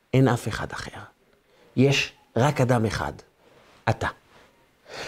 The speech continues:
תגיע רגע להרגשה של אדם הראשון בגן עדן כשלא היה אף אחד. במי הוא קינא? הוא שנא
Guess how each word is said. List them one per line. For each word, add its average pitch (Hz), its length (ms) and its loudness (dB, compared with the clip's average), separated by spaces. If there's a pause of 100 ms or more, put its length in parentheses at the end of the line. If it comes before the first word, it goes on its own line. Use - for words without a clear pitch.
(140)
תגיע 202 440 6
רגע 320 380 6
להרגשה 233 1300 4
של 220 280 2
אדם 285 440 2
הראשון 254 580 0
בגן 214 300 2
עדן 254 300 2
כשלא 320 400 0
היה 302 240 4
אף 247 160 -2
אחד. 143 220 -8 (1120)
במי 233 260 8
הוא 370 140 6
קינא? 240 260 2 (2000)
הוא 247 140 4
שנא 269 320 4